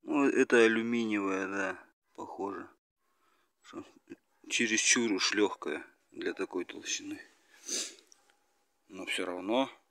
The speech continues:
колечек я еще не находил. Пойдет. Все, шагаем дальше. Гильза от мелкашки.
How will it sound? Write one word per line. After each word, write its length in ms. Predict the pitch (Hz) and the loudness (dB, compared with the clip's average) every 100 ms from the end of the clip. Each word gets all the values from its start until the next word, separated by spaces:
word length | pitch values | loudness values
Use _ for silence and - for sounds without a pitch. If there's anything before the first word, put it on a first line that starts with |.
| _ | _
колечек 480 | - 101 107 - - | -6 0 0 0 -2
я 120 | 101 95 | -4 -2
еще 200 | - 95 | -2 -4
не 120 | 92 | -8
находил. 580 | 90 - 92 101 131 123 _ _ _ _ _ - - - - - - - _ _ - | -10 -12 -6 -4 -6 -8 _ _ _ _ _ -18 -18 -16 -18 -20 -20 -20 _ _ -14
Пойдет. 580 | 95 87 90 104 131 - - - - _ _ _ _ - - | -12 -10 0 4 4 4 -6 -12 -14 _ _ _ _ -20 -20
Все, 220 | 117 123 | -16 -8
шагаем 500 | - 101 113 104 98 | -4 2 4 4 4
дальше. 440 | 113 127 - 127 - - - - - - - - - - - - _ _ _ _ _ _ _ _ _ _ _ _ _ _ | 4 6 4 0 -6 -18 -20 -20 -16 -14 -12 -12 -12 -12 -14 -16 _ _ _ _ _ _ _ _ _ _ _ _ _ _
Гильза 540 | 120 113 139 110 113 | -10 -2 -2 2 2
от 120 | 104 110 | 2 0
мелкашки. 680 | 110 107 120 120 - - | -6 -2 2 2 2 -2